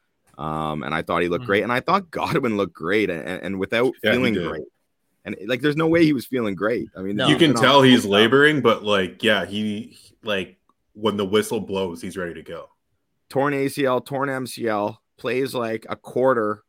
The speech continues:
Speaker 1: and then pulls his hammy,
Speaker 3: <laughs>
Speaker 1: um, right? Misses two games, comes back. He's just, when he's out there, man, like, it's kinda like
Speaker 3: He's a
Speaker 1: myself
Speaker 3: threat.
Speaker 1: and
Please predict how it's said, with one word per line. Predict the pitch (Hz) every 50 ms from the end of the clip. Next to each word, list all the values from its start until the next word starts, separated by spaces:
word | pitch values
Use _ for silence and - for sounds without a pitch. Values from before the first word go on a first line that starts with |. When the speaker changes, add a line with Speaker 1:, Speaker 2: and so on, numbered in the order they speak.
| _ -
Speaker 1:
and | - 104 110
then | 113 117 110 104 _ _ _ _ _
pulls | - - 131 131 120 127
his | 113 92
hammy, | 104 113 113 117 110 101 90 82 90 110 _ _ _ _ _ _ _ _
Speaker 3:
<laughs> | _ _ _ _ _ _
Speaker 1:
um, | - 87 90 85 85 85 80 76 - - - _ _ _ _ _ _ _ -
right? | - 110 104 107 127 87
Misses | 110 135 131 - - 127 - -
two | - 131 120
games, | 101 107 101 98 95 101 110 113 - -
comes | - 147 139 131 135 120
back. | 110 113 120 120 - 107 85 82 107 - -
He's | 135 131 117
just, | 160 170 165 -
when | 131 123 123
he's | 147 180 185 131
out | 90 101 110 - -
there, | 135 139 139 139
man, | 143 143 147 147 143 135
like, | 107 104 104 _ _ _ _ _ _ _ _ _ _
it's | - - -
kinda | 143 143 156
like | 156 151 143
Speaker 3:
He's | 120
a | 117
Speaker 1:
myself | 110 107 98 - 92 - - -
Speaker 3:
threat. | - 104 101
Speaker 1:
and | 98 -